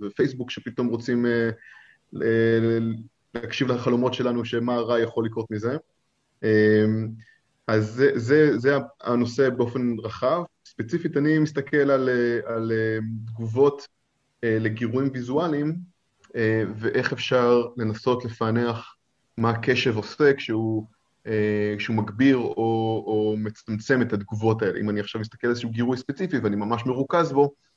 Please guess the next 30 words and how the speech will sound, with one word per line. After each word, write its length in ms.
אה, 180
האם 200
זה 100
משהו 200
שאפשר 400
לבוא 220
ולכמת? 520
אמ, 500
אז 160
זה, 160
זה 160
תחום 260
המחקר 540
שלי. 560
אמ, 640
אפרופו 320
קורונה, 460
אז, 300
אז, 280
אה, 320
E 260
E 40
G 80
זה 100
הרבה 140
יותר 140
קל 220
מ-M 580
E 40
G. 60